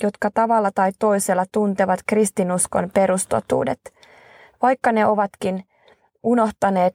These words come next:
paljon, osa säilyy alitajunnassa – ja voi milloin tahansa nousta ajatuksiin ja tajuntaan. Juuri näin voi käydä jännityksen täyttämässä silmänräpäyksessä.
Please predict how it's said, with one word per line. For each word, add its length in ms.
paljon, 480
osa 280
säilyy 520
alitajunnassa – 960
ja 180
voi 200
milloin 440
tahansa 440
nousta 480
ajatuksiin 840
ja 140
tajuntaan. 680
Juuri 280
näin 280
voi 220
käydä 260
jännityksen 760
täyttämässä 640
silmänräpäyksessä. 1200